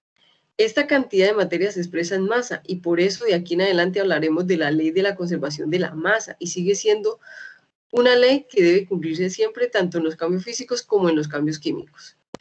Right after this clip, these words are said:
Entonces miren lo que dice acá, ley de la conservación de la mate-, de la masa. Muy bien, vamos a ver qué más nos brindó acá y dice, "Lee con cuidado lo que dicta esta importante ley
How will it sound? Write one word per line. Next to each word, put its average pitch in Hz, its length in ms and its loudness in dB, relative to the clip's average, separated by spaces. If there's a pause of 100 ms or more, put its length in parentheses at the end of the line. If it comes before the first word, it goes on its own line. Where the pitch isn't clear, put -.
(180)
Entonces 202 260 4
miren 269 220 4
lo 240 100 4
que 170 120 2
dice 170 180 -2
acá, - 340 -8
ley 165 280 0
de 269 120 -4
la 285 160 0
conservación 160 640 -2
de 185 100 2
la 170 100 2
mate-, 127 360 -4
de 147 100 -6
la 147 100 -2
masa. - 360 -6 (120)
Muy 175 200 0
bien, 143 240 -4 (500)
vamos 185 260 -8
a 180 60 -2
ver 160 160 -2
qué - 100 -4
más 185 140 2
nos 185 140 2
brindó 156 240 2
acá 202 200 0
y 196 60 6
dice, 147 260 0 (380)
"Lee 208 440 6
con 247 180 4
cuidado 220 680 2
lo 190 220 0
que 180 140 0
dicta 202 280 -2
esta - 220 -8
importante 185 560 -2
ley 247 260 0